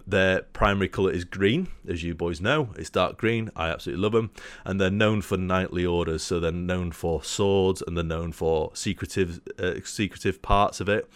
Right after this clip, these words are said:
and they're known for having different wings. So, uh, their green wing, which is their main boys, which you'll see in green. They've got the Death Wing, which is their Terminators and stuff, and they're normally in, like, a bone colour.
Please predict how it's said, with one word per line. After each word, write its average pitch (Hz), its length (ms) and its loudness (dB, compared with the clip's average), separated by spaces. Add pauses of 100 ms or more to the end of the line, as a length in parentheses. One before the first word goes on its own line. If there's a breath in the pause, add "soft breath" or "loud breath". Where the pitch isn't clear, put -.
(340 loud breath)
and 92 160 -2
they're 90 80 2
known 95 200 0
for 90 100 -4
having 90 220 -4
different 92 440 -2
wings. 78 520 -4
So, 85 360 0 (380 loud breath)
uh, 85 240 -2
their 85 240 2
green 101 380 0
wing, 104 160 2
which 101 180 -4
is 90 60 -4
their 85 120 2
main 90 300 0
boys, 90 300 0
which 90 80 -2
you'll 76 100 -6
see 85 160 -2
in 85 80 -4
green. 160 380 2 (180)
They've 92 160 -2
got - 140 -2
the 80 60 -2
Death 127 280 0
Wing, 139 240 4 (160)
which - 220 -6
is 82 80 -4
their 85 100 0
Terminators 98 640 0
and 92 100 -4
stuff, 95 340 -2
and 87 140 -4
they're 85 140 -2
normally 85 320 -4
in, 85 80 -4
like, 82 180 -6
a 80 60 -8
bone 117 280 2
colour. 123 300 2